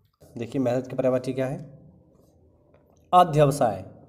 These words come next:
उद्योग, परिश्रम, कर्मठता,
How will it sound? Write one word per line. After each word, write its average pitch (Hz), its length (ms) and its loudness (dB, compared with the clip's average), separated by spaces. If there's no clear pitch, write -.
उद्योग, 156 680 0
परिश्रम, 151 560 4
कर्मठता, 151 1000 2